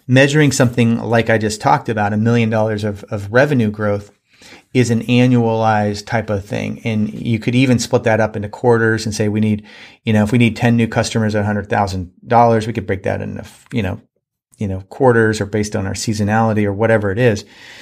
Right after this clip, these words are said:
Um, so all that c-, is helpful to set some good goals. They're measurable. They're smart. You, they're timely. You have all of the essence of that. But what we gotta do now is bring it back to, you know, the team that we have. And now this is, this is,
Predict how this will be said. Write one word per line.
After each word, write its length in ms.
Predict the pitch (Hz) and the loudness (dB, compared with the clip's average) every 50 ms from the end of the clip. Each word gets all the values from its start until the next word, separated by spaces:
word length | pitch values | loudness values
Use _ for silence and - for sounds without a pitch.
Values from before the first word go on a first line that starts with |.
| - - - _ _ - | -20 -20 -20 _ _ -8
Um, 260 | 131 113 104 104 107 | -4 -2 -2 -2 -2
so 200 | - - 143 131 - | 0 0 2 2 4
all 240 | 143 165 214 233 226 | 4 6 6 6 4
that 220 | 180 127 107 - | 4 2 0 0
c-, 60 | 131 | 0
is 240 | 120 131 135 123 120 | 0 2 2 0 0
helpful 360 | - 147 156 147 - - 123 | 0 0 0 0 0 -2 -4
to 80 | 120 113 | -2 -2
set 240 | - - 117 - - | -2 -4 -4 -4 -4
some 180 | - 113 110 | -4 -4 -2
good 180 | 104 113 107 104 | -2 -2 -4 -2
goals. 380 | 104 113 123 123 117 110 110 104 | 0 2 4 4 2 2 -2 -4
They're 100 | 110 104 | -4 -4
measurable. 580 | 104 107 117 113 120 120 117 117 120 117 117 | -2 0 0 0 0 -2 -2 -2 -4 -4 -4
They're 120 | 110 107 104 | -6 -8 -8
smart. 580 | - - - - 113 113 113 117 - - _ _ _ _ _ _ _ _ _ _ _ _ _ _ _ _ _ _ _ _ _ _ _ _ _ _ _ _ _ _ | -10 -8 -6 -4 -2 0 0 -2 -4 -8 _ _ _ _ _ _ _ _ _ _ _ _ _ _ _ _ _ _ _ _ _ _ _ _ _ _ _ _ _ _
You, 160 | - 139 127 117 | -6 -4 -2 -2
they're 140 | 120 117 | -2 -4
timely. 520 | 110 - - 127 123 123 123 120 120 120 117 | -4 -2 0 2 2 4 4 4 2 2 2
You 220 | 113 113 107 104 | 0 0 0 0
have 200 | 110 120 107 - | 0 0 0 2
all 200 | 131 151 180 185 | 4 4 4 4
of 60 | 160 131 | 2 0
the 140 | 135 127 117 | 0 0 0
essence 320 | 120 117 - 120 104 - | -2 -2 -2 -6 -6 -6
of 100 | 101 98 | -8 -8
that. 220 | 101 98 - - - - - - _ | -8 -8 -8 -10 -14 -20 -20 -14 _
But 120 | - 135 139 | -6 -4 -4
what 60 | 135 | -4
we 60 | 139 | -4
gotta 260 | 135 - 156 165 165 | 0 0 2 2 2
do 160 | 143 147 147 | 2 0 2
now 220 | 139 135 127 123 113 | 2 2 2 2 0
is 100 | 104 101 | -2 -6
bring 260 | 98 120 120 120 123 | -4 0 0 2 2
it 120 | 123 107 | 0 0
back 340 | - 110 113 113 117 - - - | -2 -2 -2 -2 -4 -6 -10 -6
to, 380 | - 113 107 104 104 101 - _ _ _ _ _ _ _ _ _ _ _ _ _ _ _ _ - - - | -4 -2 -2 -2 -2 -4 -10 _ _ _ _ _ _ _ _ _ _ _ _ _ _ _ _ -16 -6 -2
you 120 | 127 113 | 0 2
know, 160 | 113 110 110 | 2 2 0
the 120 | 104 107 104 | 0 -4 -6
team 440 | - - - 123 120 120 113 113 | -4 0 2 2 4 4 2 2
that 160 | 110 107 110 117 | 0 -2 -2 -2
we 100 | 110 104 | -4 -4
have. 440 | 101 107 104 101 101 95 98 - _ _ | -2 -2 -2 -4 -4 -6 -8 -14 _ _
And 260 | 123 113 107 107 - - - - - - - - - _ - | -2 0 0 -2 -2 -6 -14 -20 -20 -20 -20 -20 -20 _ 0
now 140 | 139 127 123 | 0 2 2
this 220 | 139 170 - - | 2 0 2 0
is, 200 | 190 143 120 - | 0 -2 -2 0
this 220 | - 143 143 - | 0 0 2 2
is, 280 | 143 123 101 - - | 0 0 0 -4 -8